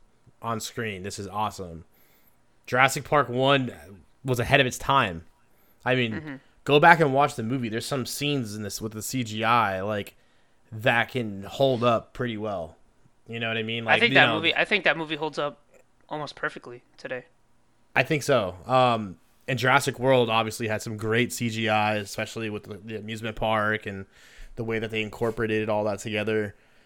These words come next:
Speaker 1: Um, you know, it was phenomenal to see that. And, and I, I didn't even hate Chris Pratt's character. I thought, um, Owen, I think is his name. I thought he was a good character in the first one.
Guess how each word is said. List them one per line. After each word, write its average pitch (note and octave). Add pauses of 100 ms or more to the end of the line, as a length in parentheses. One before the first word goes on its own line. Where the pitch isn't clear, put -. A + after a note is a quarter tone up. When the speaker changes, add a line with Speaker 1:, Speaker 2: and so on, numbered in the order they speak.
(180)
Speaker 1:
Um, G#2 (600)
you C#3+
know, A2+
it A#2
was B2
phenomenal B2+
to -
see C#3
that. A#2
And, C3+
and C#3+
I, E3
I B2+
didn't G3+
even B2
hate D#3
Chris -
Pratt's G2+
character. F#2+ (460)
I A2
thought, B2
um, A2
Owen, A#2+
I G#2
think G#2
is G#2
his G#2
name. G2 (100)
I A2+
thought B2+
he B2+
was A#2
a A2
good A#2
character A#2+
in A#2
the G#2+
first B2
one. G#2+